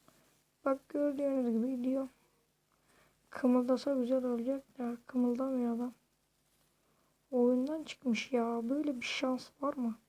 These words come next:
Gerçekten mi abi ya? Gerçekten mi?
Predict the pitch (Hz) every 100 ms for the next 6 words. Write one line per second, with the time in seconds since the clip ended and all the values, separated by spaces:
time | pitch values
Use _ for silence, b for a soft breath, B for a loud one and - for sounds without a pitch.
0 | _ _ _ _ _ _ _ _ _ -
1 | - _ _ _ - 240 240 - 262 220
2 | - 254 226 226 226 226 226 226 220 220
3 | 247 - 269 233 - 233 226 226